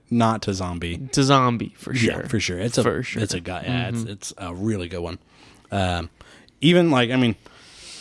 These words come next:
Speaker 1: I don't think there's a dubbed version 'cause it is just, it is a Korean film.
Speaker 2: No.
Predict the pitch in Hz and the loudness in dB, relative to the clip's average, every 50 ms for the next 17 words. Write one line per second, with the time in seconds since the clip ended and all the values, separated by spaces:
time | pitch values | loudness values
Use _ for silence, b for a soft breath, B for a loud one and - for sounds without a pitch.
0 | B B B B B B B B B B B 139 127 160 175 135 - - 151 151 | B B B B B B B B B B B 0 2 2 0 0 2 4 4 6
1 | 139 147 131 113 117 98 110 107 110 117 107 104 110 120 117 110 135 147 135 - | 6 4 4 2 2 2 2 2 2 2 2 4 6 6 6 6 4 4 2 -2
2 | - - - - - _ b b b b b b b - - 117 123 113 120 120 | -8 -20 -20 -20 -20 _ b b b b b b b 0 2 4 6 6 6 4
3 | 104 101 110 104 - 139 117 110 113 104 104 104 98 - 110 104 104 101 98 92 | 4 4 2 2 2 2 4 4 4 4 4 2 2 2 2 4 4 4 2 0
4 | - - 98 95 104 113 104 - - - 123 120 110 - 110 | 0 2 2 4 4 2 0 -4 -10 -10 -10 -8 -8 -10 -14